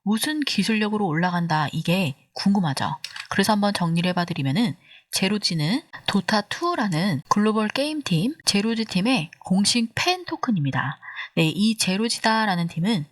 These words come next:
그냥 동네 게임단이 아니죠. 세계 최대 대회인 더 인터내셔널에서 이 연속 우승한 팀입니다.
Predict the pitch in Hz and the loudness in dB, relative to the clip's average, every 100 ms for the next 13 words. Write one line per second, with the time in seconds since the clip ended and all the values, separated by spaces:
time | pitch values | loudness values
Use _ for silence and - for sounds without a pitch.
0 | _ - 208 208 - 196 190 196 - 262 | _ 0 2 2 0 0 2 0 0 0
1 | 247 220 190 - 143 139 170 170 - - | 2 0 0 -2 0 0 0 -2 -6 -16
2 | - 320 320 - 277 254 247 165 185 240 | -4 -2 0 -2 0 0 0 0 2 0
3 | 143 - - - 127 190 277 _ - 202 | -2 -10 -10 0 2 2 -2 _ 0 0
4 | 214 269 262 240 208 170 156 254 180 - | 2 2 2 0 0 0 2 2 0 -6
5 | - - - 196 220 233 220 139 220 226 | -20 -16 -2 2 2 2 0 0 0 -4
6 | - 190 190 269 262 226 196 143 123 117 | -6 -2 0 2 2 0 -2 -2 -2 -2
7 | 120 | -2